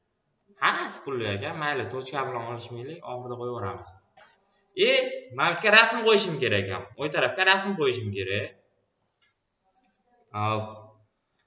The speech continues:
Rasm uchun endi setka olishimiz kerak. Setka emas,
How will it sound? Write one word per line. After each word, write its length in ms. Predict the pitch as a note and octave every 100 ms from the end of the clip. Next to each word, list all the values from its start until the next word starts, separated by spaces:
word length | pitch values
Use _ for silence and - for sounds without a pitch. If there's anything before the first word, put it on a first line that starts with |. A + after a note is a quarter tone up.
| _ _
Rasm 280 | C3+ F#3+ G#3
uchun 200 | F#3 G3+ A3
endi 200 | G3+ A3
setka 360 | G#3 G#3 A3 G#3+
olishimiz 460 | G3 F#3+ G3 F3+ -
kerak. 300 | C3 F#2+ F2+ - -
Setka 360 | - D#3+ -
emas, 280 | C3 E3 G#3